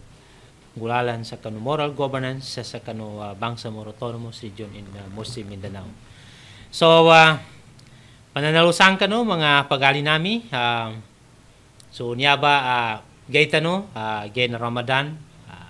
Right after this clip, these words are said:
may ito ba sa bitiyakon to kagi na baraka kanu ang nuskita no, adidibo takap-takap panu Allah Ta'ala so mga ba-,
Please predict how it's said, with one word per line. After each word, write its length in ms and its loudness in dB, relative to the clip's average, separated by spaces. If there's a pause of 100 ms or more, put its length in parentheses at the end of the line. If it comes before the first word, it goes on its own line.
may 160 -12
ito 80 -18
ba 120 -10
sa 120 -10
bitiyakon 480 -8
to 80 -16
kagi 240 -8
na 160 -10
baraka 400 -10
kanu 240 -12
ang 80 -10
nuskita 400 -8
no, 240 -8 (960)
adidibo 480 -4
takap-takap 560 -10
panu 240 -8
Allah 240 -4
Ta'ala 320 -6
so 320 -12
mga 240 -12
ba-, 320 -6